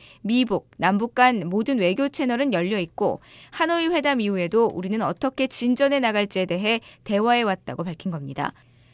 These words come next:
폼페오 장관은 이어 해마다 열리는 북한 최고 인민회의는 북한 지도자가 주민을 대상으로 연설하는 중요한 날이라면서 김 위원장이 무슨 말을 하는지 주의 깊게 지켜볼 것이라고 말했습니다.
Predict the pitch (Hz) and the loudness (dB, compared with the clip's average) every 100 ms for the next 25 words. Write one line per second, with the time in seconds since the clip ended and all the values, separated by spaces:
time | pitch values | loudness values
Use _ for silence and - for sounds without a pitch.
0 | _ _ _ 285 285 311 302 294 285 320 | _ _ _ -2 4 4 4 4 2 4
1 | 285 269 277 240 311 370 349 339 302 269 | 2 4 6 4 2 2 4 6 4 4
2 | 320 330 226 269 254 247 370 330 285 226 | -2 -4 0 2 2 0 -4 -2 0 2
3 | 262 277 277 208 175 123 - - 240 226 | 2 2 0 0 -2 -4 -10 -4 -2 -2
4 | - 240 240 226 226 247 185 - 233 269 | -2 -2 0 2 6 6 6 0 0 2
5 | 302 277 247 277 240 240 220 151 180 226 | 4 4 2 2 0 0 0 0 -2 -2
6 | 196 254 269 - 240 277 277 240 196 175 | -2 -2 -4 0 2 4 2 0 0 -2
7 | 151 156 240 185 - - - - 247 254 | -4 0 4 4 2 -18 -20 -4 2 4
8 | 254 247 240 294 233 202 311 302 285 269 | 4 2 2 2 0 -4 -4 0 2 2
9 | 262 196 202 139 - - 233 226 214 - | 2 -2 -2 -4 -6 -6 -2 -2 -4 0
10 | 208 190 - 202 262 233 220 170 165 180 | 0 0 -4 -2 -2 -2 -4 -6 -8 -8
11 | 170 147 - - 131 127 | -8 -8 -10 -14 -6 -6